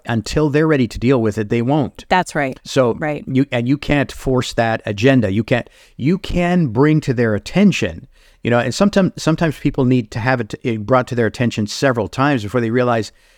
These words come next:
Speaker 1: "Yeah, actually, actually, I, I am like that."
Speaker 2: Yeah.
Speaker 1: So I, I'd, I'd like to switch gears for a second, if,
Speaker 2: Sure.
Speaker 1: if you don't mind. And I wanna talk about making memories i-, at, uh, Christmas time and realizing it is a season of giving.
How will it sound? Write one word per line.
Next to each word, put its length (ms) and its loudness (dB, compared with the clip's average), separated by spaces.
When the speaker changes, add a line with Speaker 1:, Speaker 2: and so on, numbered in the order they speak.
Speaker 1:
"Yeah, 220 -2
actually, 440 -2
actually, 360 0
I, 360 0
I 120 -2
am 240 2
like 180 0
that." 160 -6
Speaker 2:
Yeah. 240 0
Speaker 1:
So 300 0
I, 180 -2
I'd, 280 0
I'd 140 2
like 140 0
to 80 -6
switch 300 -4
gears 240 2
for 180 0
a 40 -2
second, 520 0
if, 240 -4
Speaker 2:
Sure. 260 -2
Speaker 1:
if 160 -2
you 80 4
don't 180 2
mind. 360 0
And 300 -2
I 120 -2
wanna 200 0
talk 320 -4
about 400 2
making 720 0
memories 800 2
i-, 180 -2
at, 300 -2
uh, 140 -2
Christmas 380 -4
time 360 0
and 180 -4
realizing 720 2
it 160 2
is 160 2
a 40 -2
season 440 -2
of 240 -6
giving. 540 2